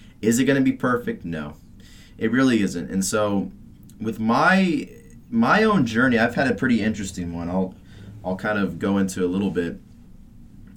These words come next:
I finished college in twenty ten. I studied accounting.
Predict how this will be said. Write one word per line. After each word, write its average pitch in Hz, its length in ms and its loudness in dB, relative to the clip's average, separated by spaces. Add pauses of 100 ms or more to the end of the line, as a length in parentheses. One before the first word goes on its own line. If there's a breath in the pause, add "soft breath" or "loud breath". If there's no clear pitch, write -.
I 110 200 2
finished 139 340 0
college 113 380 4
in 92 80 0
twenty 98 320 0
ten. 95 500 -4
I 92 120 -2
studied 92 280 -2
accounting. 87 560 -4